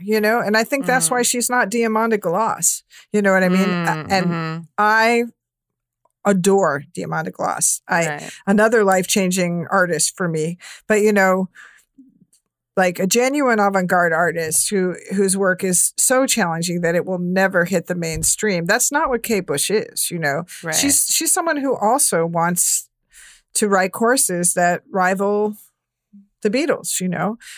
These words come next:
Speaker 1: That she's also someone who wants to be up on the top of the charts. And I think we hear that even more when she gets to Hounds of Love and she finds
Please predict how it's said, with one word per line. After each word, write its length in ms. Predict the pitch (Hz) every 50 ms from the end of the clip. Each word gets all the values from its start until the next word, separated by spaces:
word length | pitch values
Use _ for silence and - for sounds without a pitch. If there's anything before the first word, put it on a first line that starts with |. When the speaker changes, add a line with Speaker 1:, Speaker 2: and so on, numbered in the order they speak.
| - _ -
Speaker 1:
That 100 | - 190
she's 240 | 185 - 233 233 226
also 240 | 247 254 247 269 247
someone 320 | - 233 202 196 190 185
who 160 | 196 208 220
wants 440 | 226 226 214 220 302 440 440 - - -
to 100 | - 180
be 340 | - 156 104 80 - 170 170 175 _ _ _ _ _ _ _ _ _ -
up 200 | - 180 170 - -
on 140 | - 185 170
the 80 | 160
top 320 | 143 - 180 156 151 - -
of 140 | 175 180 165
the 60 | 165
charts. 360 | - - 175 - 175 175 -
And 120 | 220 220 220
I 80 | 220
think 180 | 226 254 233 -
we 100 | 240 226
hear 200 | 202 233 226 214
that 180 | 208 196 185
even 220 | 180 185 175 170 156
more 260 | 156 170 196 208 196
when 160 | 170 156 147
she 160 | - - -
gets 220 | 151 - 151 - -
to 80 | -
Hounds 260 | 160 165 156 156 156 170
of 80 | 165 180
Love 260 | 175 170 156 147 170
and 80 | 175 165
she 120 | - 165
finds 460 | 165 - 175 160 - 165 170 - -